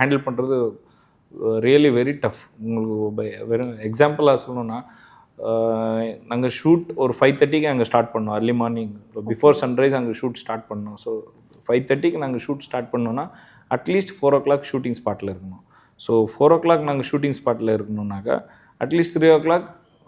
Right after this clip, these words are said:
Speaker 1: ஹோட்டல்லேருந்து கிளம்பணும்.
Speaker 2: ம்.
Speaker 1: So, த்ரீ o'clock ஹோட்டல்லேருந்து கிளம்புனா ஹீரோ சார், அஹ், பேக்கப் சிக்ஸ் o'clock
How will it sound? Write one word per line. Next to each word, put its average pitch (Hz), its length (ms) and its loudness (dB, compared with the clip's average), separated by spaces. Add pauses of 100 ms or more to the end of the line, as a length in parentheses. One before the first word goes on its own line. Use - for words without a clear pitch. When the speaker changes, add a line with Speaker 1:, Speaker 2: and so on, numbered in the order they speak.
(180)
Speaker 1:
ஹோட்டல்லேருந்து 120 420 0
கிளம்பணும். 92 480 -10
Speaker 2:
ம். 233 160 -12
Speaker 1:
So, 110 400 -10 (480)
த்ரீ 139 40 0
o'clock 165 640 4
ஹோட்டல்லேருந்து 143 480 2
கிளம்புனா 120 640 0
ஹீரோ 120 220 2
சார், 101 280 -6 (760)
அஹ், 110 380 -2
பேக்கப் 160 280 6
சிக்ஸ் 143 320 0
o'clock 131 300 4